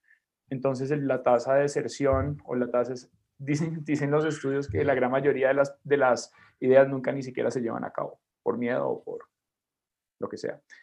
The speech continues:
Entonces, con todo este tema de la visualización, para amarrar la pregunta, cuando tú tienes un objetivo muy claro que realmente te mueve, posiblemente Lucho Díaz, su sueño era jugar en el Liverpool o en,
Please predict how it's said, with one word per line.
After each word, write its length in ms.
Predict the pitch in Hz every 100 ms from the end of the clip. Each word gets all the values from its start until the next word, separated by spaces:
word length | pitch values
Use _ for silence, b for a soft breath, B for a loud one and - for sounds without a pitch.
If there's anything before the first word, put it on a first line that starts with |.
| b _
Entonces, 460 | 143 143 147 156 165
con 180 | 196 175
todo 100 | 160
este 160 | 160
tema 200 | 160 170
de 60 | 170
la 80 | 175
visualización, 1000 | 170 170 151 143 - 143 151 214 - _
para 320 | 131 127 123
amarrar 360 | 131 131 123 127
la 100 | 127
pregunta, 500 | 151 147 143 175 B B _
cuando 240 | 135 135
tú 80 | 135
tienes 240 | 147 147
un 80 | 156
objetivo 340 | 151 160 139
muy 260 | 135 139 139
claro 440 | 143 143 143 202 - _ _
que 100 | 143
realmente 520 | 131 127 123 131 143
te 120 | 147
mueve, 300 | 135 123 139
posiblemente 560 | - 143 127 123 127 123
Lucho 260 | 127 127 123
Díaz, 260 | 120 117
su 140 | - 131
sueño 260 | 127 123
era 120 | 117
jugar 260 | 113 123 -
en 120 | 113
el 80 | 113
Liverpool 400 | 139 - - 110
o 80 |
en, 80 | 113